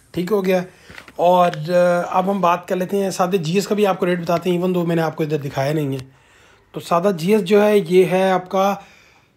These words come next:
थ्री लैख सिक्सटी फ़ोर थाउजेंड का, ठीक हो गया। और,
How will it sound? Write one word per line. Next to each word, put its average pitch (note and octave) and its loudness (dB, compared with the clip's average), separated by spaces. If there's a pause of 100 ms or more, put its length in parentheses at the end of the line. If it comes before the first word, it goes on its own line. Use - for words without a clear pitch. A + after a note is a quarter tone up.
(500)
थ्री A3+ 4
लैख G#3+ 4
सिक्सटी - -6
फ़ोर F3+ 2
थाउजेंड F#3+ 2
का, F#3+ -6 (460)
ठीक F3 -6
हो F#3+ 4
गया। F#3 2 (920)
और, D#3+ 0